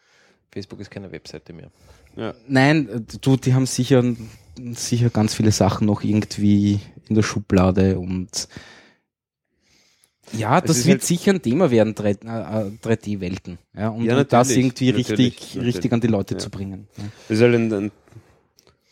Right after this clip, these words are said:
Speaker 2: ziemlicher, war ein ziemlicher Aufreger halt bei der ganzen
Speaker 3: Mhm.
Speaker 2: Oculus-Community, ja.
Speaker 1: Das denke ich
Speaker 2: Einfach
Speaker 1: mal, ja.
Speaker 2: den Leuten, äh, also die Leute, die für Oculus, äh, irgendwelche, äh, Applikationen, Spiele programmiert haben in ihrer Freizeit, irgendwelche Demos.
Speaker 1: Mhm.
Speaker 2: Ja.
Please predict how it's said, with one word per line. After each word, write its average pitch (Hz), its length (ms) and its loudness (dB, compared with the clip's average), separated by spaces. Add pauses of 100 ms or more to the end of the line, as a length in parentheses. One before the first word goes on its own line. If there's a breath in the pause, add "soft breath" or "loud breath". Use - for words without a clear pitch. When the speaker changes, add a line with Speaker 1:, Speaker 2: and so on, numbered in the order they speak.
(600)
Speaker 2:
ziemlicher, 120 540 4
war 110 80 6
ein 107 100 2
ziemlicher 110 320 0
Aufreger 90 360 -2
halt 90 160 -2
bei 92 100 -2
der 90 80 -4
ganzen 87 300 -4
Speaker 3:
Mhm. - 20 -6 (180)
Speaker 2:
Oculus-Community, 95 760 0
ja. 85 120 -2
Speaker 1:
Das - 160 -8
denke 135 220 -6
ich 107 80 -12
Speaker 2:
Einfach 101 140 4
Speaker 1:
mal, 104 100 4
ja. 107 60 6
Speaker 2:
den - 20 6
Leuten, 104 560 4
äh, 71 340 -4
also - 220 -8
die 101 80 0
Leute, 90 280 4
die 104 160 4
für 98 240 2
Oculus, 98 520 0
äh, 92 220 2
irgendwelche, 95 840 4
äh, 62 180 -4 (320)
Applikationen, 95 720 2
Spiele 98 280 0
programmiert 98 420 2
haben 101 120 0
in 101 80 0
ihrer 98 120 -2
Freizeit, 87 400 -2
irgendwelche 92 300 -2
Demos. 87 440 -4 (360 soft breath)
Speaker 1:
Mhm. 123 200 0
Speaker 2:
Ja. 98 140 0